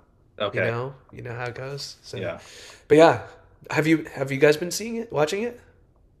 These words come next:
Speaker 1: Uh, I've actually been watching it with Hannah. Um,
Speaker 2: Nice.
Speaker 1: so it's, it's on, um,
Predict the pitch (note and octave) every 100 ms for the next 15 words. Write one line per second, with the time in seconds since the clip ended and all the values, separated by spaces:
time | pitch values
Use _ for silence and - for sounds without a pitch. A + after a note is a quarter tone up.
0 | _ _ _ - B2 A#2+ - - A#2+ C#3
1 | D#3+ E3 E3 D3 B2 B2 C#3 A#2+ G#2+ -
2 | A2+ G2+ F2 - _ _ _ _ _ _
3 | _ _ G#2+ G2 F#2+ F#2 - - - G#2+
4 | G2+ G#2 A2 - - B2 A#2 A#2+ A#2+ A#2+
5 | A#2+ G#2 G2 F#2+ F#2 F#2